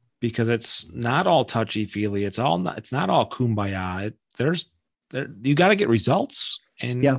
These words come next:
Speaker 2: no, you need results. And it, you know, sometimes the gratitude thing just doesn't, you know, especially for millennials, again, you know, you, you go back to the, "Well, they got a trophy for everything" and all that, where,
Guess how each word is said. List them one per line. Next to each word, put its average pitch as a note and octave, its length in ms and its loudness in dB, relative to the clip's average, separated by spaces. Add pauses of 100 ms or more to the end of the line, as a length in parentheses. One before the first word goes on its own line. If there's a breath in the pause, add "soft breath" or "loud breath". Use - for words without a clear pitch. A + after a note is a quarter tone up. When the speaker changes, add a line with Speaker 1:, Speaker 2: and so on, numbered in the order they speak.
(100)
Speaker 2:
no, C3 140 4
you C3+ 120 6
need D#3 200 4
results. C3+ 480 4
And A#2 120 2
it, G#2+ 180 0
you A#2 100 -2
know, G#2 240 2
sometimes B2+ 440 -2
the A2+ 80 -2
gratitude A2 540 -2
thing G#2 180 -4
just G2+ 200 -8
doesn't, G#2 340 -2
you A2+ 60 -2
know, G#2 80 -2
especially A#2 320 -4
for A2+ 160 -4
millennials, G2+ 480 -2
again, G2 260 -4
you G2 80 -6
know, F#2+ 140 -4
you, F#2 320 -2
you G#2+ 180 -8
go G#2 100 0
back F#2+ 260 -2
to G#2+ 100 -2
the, F2+ 200 -4
"Well, F2+ 220 -4
they G2 140 -4
got F#2+ 120 -4
a F#2 60 -2
trophy G#2 380 -4
for G2 160 -4
everything" G2+ 560 -2
and F#2+ 80 -4
all F#2+ 140 -4
that, F#2+ 220 -2
where, E2+ 220 -4